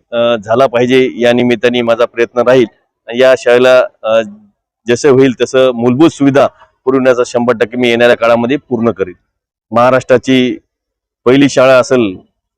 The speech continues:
मागच्या वेळेस आम्ही कुलकर्णी साहेबांनी या शाळेचे शिक्षक होते, मुख्याध्यापक, त्यांनी सुद्धा मला, अ, सीबीएसई पॅटर्नचं मागणी केली आणि येणाऱ्या काळामध्ये मी अधिवेशन सुद्धा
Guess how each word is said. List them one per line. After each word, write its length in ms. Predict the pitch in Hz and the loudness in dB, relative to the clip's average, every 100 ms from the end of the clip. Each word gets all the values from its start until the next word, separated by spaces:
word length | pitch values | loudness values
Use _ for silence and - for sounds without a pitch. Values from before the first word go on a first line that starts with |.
| _ _ _ | _ _ _
मागच्या 360 | 110 117 - 135 | -4 -4 0 2
वेळेस 180 | 131 131 | 2 0
आम्ही 180 | 131 | -2
कुलकर्णी 420 | 123 127 110 131 127 | -2 -4 -2 -2 0
साहेबांनी 480 | 127 127 131 127 | 0 2 2 0
या 140 | 123 123 | 2 2
शाळेचे 380 | - 123 117 120 | 2 0 0 -8
शिक्षक 300 | 120 - 135 | -10 -4 -2
होते, 200 | 123 123 | -2 -2
मुख्याध्यापक, 540 | 117 110 120 110 107 113 _ _ _ _ _ - | -2 -2 0 -2 0 -4 _ _ _ _ _ -2
त्यांनी 220 | 123 135 | 0 0
सुद्धा 260 | 131 123 | -2 0
मला, 440 | 127 123 117 120 - | 2 2 4 2 0
अ, 260 | 107 110 113 | -2 2 2
सीबीएसई 400 | - 120 123 131 | 0 -4 -2 -4
पॅटर्नचं 480 | 117 117 127 123 127 | -2 -2 -2 -4 -4
मागणी 280 | 113 123 139 | -2 -2 -2
केली 280 | 135 131 107 _ _ _ 113 | 0 -2 -4 _ _ _ -4
आणि 200 | 120 120 | -2 0
येणाऱ्या 300 | 127 131 - | 2 2 2
काळामध्ये 640 | 123 123 127 127 127 120 | 2 0 2 2 2 0
मी 200 | 120 127 | -2 0
अधिवेशन 440 | 113 127 143 147 | 0 0 0 -2
सुद्धा 360 | 143 143 147 151 | -4 -4 0 0